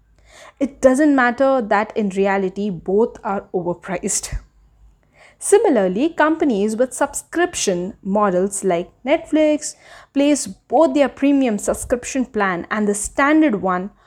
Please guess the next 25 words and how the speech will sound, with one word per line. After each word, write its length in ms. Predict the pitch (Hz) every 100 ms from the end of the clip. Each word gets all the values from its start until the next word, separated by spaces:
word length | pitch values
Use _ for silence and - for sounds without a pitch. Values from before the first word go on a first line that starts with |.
| - -
on 120 | 247
the 80 | 277
same 360 | - 220 220
page. 420 | 214 180 - - - _ _ _ _ _ _ _ _ _ _ _ 190
This 420 | 240 285 - - 220
gives 240 | 214 233 -
customers 640 | 269 294 - 233 185 208
an 140 | 226
impression 640 | 254 262 208 160 - 190 247 - - -
that 240 | 220 226
the 100 | 220
latter 680 | 247 208 226 262 247 175 - - - -
is 160 | 220
a 80 | 240
bargain 580 | 196 196 214 220 190 202
in 180 | - 208
comparison, 800 | 208 208 196 208 214 165 175 - - _ _ _
making 420 | 208 247 285 349 302
it 140 | 294
more 220 | 214 226
likely 400 | 262 202 180 208
for 140 | - 185
them 320 | 180 175 277 _ _
to 80 | 233
subscribe. 640 | - 254 - 233 156 -